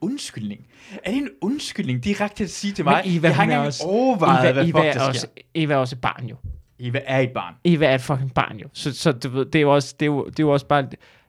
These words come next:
Speaker 2: er jo, det er jo ikke nødvendigvis uhøflighed. Det er jo bare, "Nå!" Ikke?
Speaker 1: <laughs> Ja, det er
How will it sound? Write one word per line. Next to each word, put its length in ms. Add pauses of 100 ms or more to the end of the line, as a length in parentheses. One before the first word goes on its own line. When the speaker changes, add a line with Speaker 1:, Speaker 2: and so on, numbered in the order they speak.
(140)
Speaker 2:
er 40
jo, 200
det 120
er 40
jo 60
ikke 180
nødvendigvis 640
uhøflighed. 600
Det 280
er 40
jo 60
bare, 340 (520)
"Nå!" 1040
Ikke? 200 (160)
Speaker 1:
<laughs> 160
Ja, 100 (180)
det 120
er 40